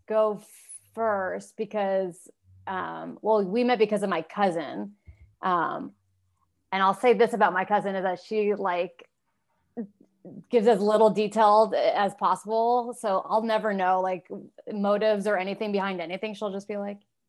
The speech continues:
"Oh, I, I, I told somebody about you." You know, she'll just say something like that. I'll never know what that means or who that person is. Um,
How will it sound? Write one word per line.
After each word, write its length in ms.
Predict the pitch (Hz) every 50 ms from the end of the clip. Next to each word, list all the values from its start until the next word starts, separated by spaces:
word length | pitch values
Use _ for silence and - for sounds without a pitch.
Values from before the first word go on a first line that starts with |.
| _ _ _ -
"Oh, 180 | 359 370 349 359 _ _ _ -
I, 120 | - 269 - _ _ _ _ _
I, 380 | - - 269 277 269 - - - - -
I 120 | 262 262 262 - _ _ _
told 200 | - 311 320 320
somebody 260 | 254 220 196 180 180
about 260 | 175 156 170 160 - 202
you." 100 | 202 -
You 100 | - 277
know, 120 | 277 262 247
she'll 140 | 247 262 262
just 140 | 302 -
say 120 | - 254 247
something 180 | 262 254 254
like 140 | 247 226 208
that. 120 | 220 220 214
I'll 120 | 208 214
never 260 | 214 208 202 202 226
know 160 | 220 220 220
what 160 | 208 214 214 214
that 160 | 214 208 196
means 320 | 196 190 196 208 208 196
or 80 | 196 180
who 140 | 175 208 190
that 180 | 190 - -
person 360 | - 202 196 - 202 190 180
is. 360 | 170 175 175 185 214 226 240 240 _ _ _ _ _ _ _ _ -
Um, 560 | - 190 185 170 170 165 160 165 175 180 170